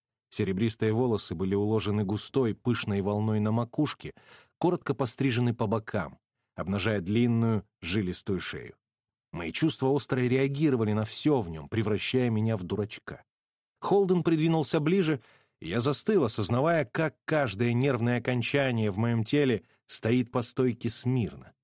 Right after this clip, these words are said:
а член подёргивается в штанах. Элегантными, но мужественными, испачканными чернилами руками он поправил узел моего галстука. Немного неправильный.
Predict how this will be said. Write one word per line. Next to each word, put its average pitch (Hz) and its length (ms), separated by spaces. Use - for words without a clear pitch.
а 85 80
член 95 400
подёргивается 95 800
в - 60
штанах. - 540
Элегантными, 120 720
но 127 140
мужественными, 117 840
испачканными 113 720
чернилами 110 500
руками 110 500
он 160 160
поправил 165 440
узел 147 240
моего 123 320
галстука. - 640
Немного 123 520
неправильный. 113 680